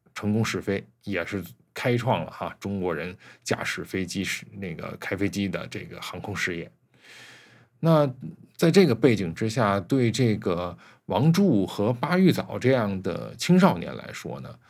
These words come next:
他们正是热切的希望去接触新鲜事物的年纪，然后又赶上了这么一个，啊，崭新的科技产品不断问世的这一个年代，他们的心思肯定就发生了变化。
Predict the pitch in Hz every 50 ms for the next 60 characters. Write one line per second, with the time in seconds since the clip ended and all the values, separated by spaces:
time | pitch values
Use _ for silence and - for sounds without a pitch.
0 | _ _ _ _ _ _ - - - - 190 208 208 180 135 101 107 - 190 196
1 | 180 123 95 - - 87 92 120 160 139 92 73 - - 127 98 90 - - -
2 | - 123 113 110 104 92 90 - 104 95 - - 143 131 123 120 - 95 87 -
3 | - 139 131 127 120 127 120 120 120 120 - 107 92 76 64 - - - - -
4 | 73 76 98 101 - - - _ _ _ - - 113 135 170 170 175 151 113 -
5 | 110 - - - 104 101 139 160 151 131 135 107 92 92 92 101 101 107 92 -
6 | - - _ _ _ _ _ _ - - 85 85 - - 98 85 87 87 - 160
7 | 147 139 113 101 - - 147 131 127 104 - 104 98 120 117 95 120 - - -
8 | - 113 165 170 170 120 107 117 139 117 95 90 - - 127 107 85 78 - -
9 | 69 62 65 65 67 80 - - _ - - _ _ - 95 82 82 87 104 95
10 | 85 - _ _ _ _ _ _ _ _ _ _ _ _ _ - - 151 156 135
11 | 120 - - 165 165 170 107 - - - - 110 120 117 - 135 143 143 160 165
12 | 165 - 101 87 - - - - 82 -